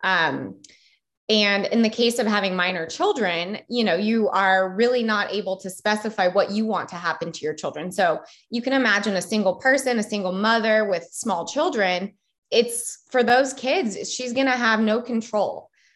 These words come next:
Um, again, the law does take, do its best to take care of, of children. I mean, that's, I know you have probably talked to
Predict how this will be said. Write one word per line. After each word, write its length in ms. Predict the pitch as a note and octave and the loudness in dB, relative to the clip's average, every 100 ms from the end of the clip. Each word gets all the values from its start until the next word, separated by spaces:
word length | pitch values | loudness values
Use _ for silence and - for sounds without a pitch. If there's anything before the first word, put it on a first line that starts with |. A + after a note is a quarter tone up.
| - | -2
Um, 560 | G3+ F3 D3+ - F#3+ - _ | 0 2 -2 -6 -14 -18 _
again, 320 | B3 B3+ D4+ | -2 2 4
the 80 | C#4+ | 4
law 300 | G#3+ A#3 B3 | 4 4 4
does 520 | A3+ G#3+ G#3 G#3+ G3 - _ | 4 4 4 2 -4 -12 _
take, 420 | - A3 G#3+ G#3+ - - - _ - G#3+ | -4 0 0 -2 -18 -20 -20 _ -12 -4
do 240 | C4 B3+ | 0 2
its 160 | A3 A3 | 2 0
best 680 | - E3+ D3 - - - - | -2 -2 -2 -6 -12 -10 -6
to 120 | A#3 | -4
take 260 | A3 G3 - | 0 -2 -2
care 260 | F#3+ F3+ | 0 2
of, 260 | E3+ E3 F3+ - | 2 0 -4 -6
of 200 | F#3+ F#3 | -4 -4
children. 420 | - F#3+ D3+ F2+ - | -4 -4 -2 -6 -6
I 60 | |
mean, 220 | G3+ F#3+ F#3 | -4 -2 0
that's, 280 | F#3+ G3 - - _ _ _ _ - | 0 0 -6 -16 _ _ _ _ -4
I 80 | G3 | 0
know 440 | F#3 F3+ F3+ - - - | 4 6 4 2 -2 -10
you 320 | G3 G3 F3+ - - | -10 -8 -10 -14 -6
have 240 | F#3+ - | -6 -2
probably 420 | G3+ F3+ F3+ E3+ | 0 2 2 0
talked 340 | E3+ D#3+ D#3+ - | 0 -2 -4 -2
to 440 | F#3 E3+ D3 - | 0 2 0 -4